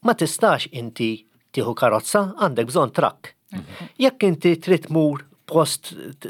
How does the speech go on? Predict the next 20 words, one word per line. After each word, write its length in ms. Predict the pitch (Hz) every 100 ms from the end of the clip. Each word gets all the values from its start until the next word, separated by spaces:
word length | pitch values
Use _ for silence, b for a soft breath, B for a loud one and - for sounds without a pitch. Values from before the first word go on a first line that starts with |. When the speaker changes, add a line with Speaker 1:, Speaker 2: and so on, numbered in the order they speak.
| 123 -
Speaker 1:
trid 240 | 214 202
tmur 240 | 139 135 139
minn 180 | 202
post 580 | 139 131 127 - - - _ _ _ _ _ -
għal 160 | 160 156
post 240 | 156 -
imbiet 380 | 151 143 151 139
ħafna, 480 | - 151 - 104 151 - _
għandek 340 | 240 170 123
bżonn 360 | 120 185 226 226
jew 240 | - 101
it-trejn, 400 | 117 - 226 254 233 - - _
jew 180 | - 175
għandek 320 | 123 107 101
bżonn 240 | 92 113 104
vapur, 460 | 143 247 247 247 _ B B
jew 100 | 220
għandek 300 | 143 151 185 113
bżonn 220 | 113 127
l-ajruplan. 480 | 101 101 170 120